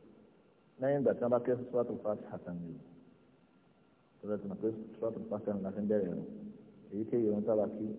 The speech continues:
ní àwọn ọ̀ràn yẹn, àwọn, àwọn, àwọn ọ̀ràn yẹn àti náfìlà. Kódà yìí kìí ṣe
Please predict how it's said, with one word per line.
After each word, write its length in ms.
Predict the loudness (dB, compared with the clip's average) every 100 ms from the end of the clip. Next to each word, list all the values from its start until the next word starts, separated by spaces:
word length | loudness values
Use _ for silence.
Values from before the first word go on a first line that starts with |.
| -10 -16
ní 120 | -12 -8
àwọn 240 | -6 -6
ọ̀ràn 220 | -6 -8 -8
yẹn, 180 | -8 -10 -12 -18 -20
àwọn, 400 | -12 -8 -6 -6 -6 -8
àwọn, 280 | -8 -6 -6
àwọn 20 | -6 -10
ọ̀ràn 220 | -8 -6
yẹn 120 | -6
àti 160 | -6 -6
náfìlà. 380 | -6 -2 0 -2 -4 -14 -18 -18 -20 -20 -20 -20 -20 _ _
Kódà 240 | 4 8 10
yìí 120 | 10
kìí 180 | 8 6
ṣe 200 | 4